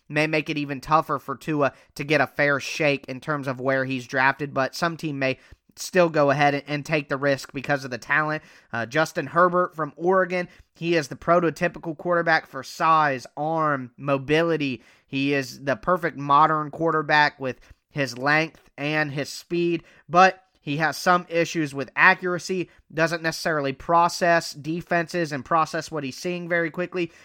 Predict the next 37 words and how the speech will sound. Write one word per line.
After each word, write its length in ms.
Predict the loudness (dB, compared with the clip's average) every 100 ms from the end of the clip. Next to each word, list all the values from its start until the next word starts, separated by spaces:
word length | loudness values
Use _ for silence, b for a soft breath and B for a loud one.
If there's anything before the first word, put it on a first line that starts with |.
| b -6
and 160 | -2 2
there 140 | 4
are 60 | 2
leadership 600 | 0 0 0 -2 -4 -2
questions. 540 | 2 2 0 -8 -8
He's 180 | -8 -4
not 240 | 0 0
very 340 | 0 -2 -2 -4
vocal. 580 | -2 2 2 2 -2 -2
He's 160 | -2
not 140 | -2 -2
a 60 |
rah-rah 600 | 2 6 6 6 4 4
guy, 400 | 0 4 6 6
and, 180 | 2 -6 b b b
you 160 | -10 -4
know, 120 | -4
some 360 | -4 -2 -2 -2
teams 400 | -4 -4 -6 -4
just 240 | -4 -4 -8 -16
want 420 | -6 0 2 0 _ _ _ _ _ _
their 180 | -2 -2
quarterback 540 | 0 2 4 4 2
to 100 | 0
be 380 | -4 -4 -2 0
a 140 | 0 0
rah-rah, 760 | 4 6 6 6 8 10 8
in-your-face, 800 | 4 -8 -4 -6 -2 -2 -2 -6 -14 b b b _ 2
alpha 380 | 4 4 2 -2
personality 800 | 0 -4 -4 -2 0 0 -2 0
type 360 | 4 4 2
guy. 360 | 4 4 4 0
I 120 | -4
mean, 220 | -4 -4
that's 200 | -4 -4
just 240 | -4 -10 -12 b b b
how 540 | 4 6 8 6 2